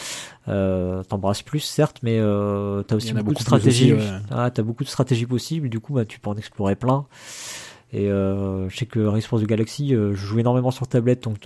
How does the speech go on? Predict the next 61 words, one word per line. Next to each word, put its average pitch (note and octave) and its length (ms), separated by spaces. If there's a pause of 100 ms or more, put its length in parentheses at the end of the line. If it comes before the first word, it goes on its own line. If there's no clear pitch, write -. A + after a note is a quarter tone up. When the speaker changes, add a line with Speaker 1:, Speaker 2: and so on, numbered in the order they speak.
Speaker 1:
en A2 80
ce - 120
moment C3+ 220
et B2+ 40
j'ai G#2+ 80
encore, A#2+ 600
euh, G#2 240
découvert A#2+ 400
des, G#2 300
des G#2 100
stratégies A2 420
possibles, B2+ 520
euh, G2+ 580
tu - 140
vois, A2+ 100
euh, G2 400 (540)
euh, G2+ 80
dix, A2 360
euh, G2 320
dix, G#2+ 220
quinze G#2+ 260
ans A#2+ 140
après A#2 260
avoir G2+ 340
joué G#2+ 200
mes G#2 120
premières G2 200
parties, - 320
quoi. G2 220 (260)
Speaker 2:
Ouais. C#3 180
Speaker 1:
Euh, G2 440
et G#2+ 100
Res A#2 220
Arcana, C3+ 560
euh, G2 500
je - 140
pense - 160
qu'effectivement, B2 420
tu, F#2+ 840 (1040)
il G#2+ 60
y A2 100
a - 40
vraiment, A#2+ 200
il B2+ 60
y B2 40
a - 20
ce - 80
plaisir C3+ 220
de C3 60
la B2 80
découverte C3+ 300
qui - 120
est - 20
vraiment A2+ 200
assez A#2 160
chouette. - 260
Et A#2+ 160
après, E3 220
tu - 140
peux E3+ 120
prolonger, C#3 600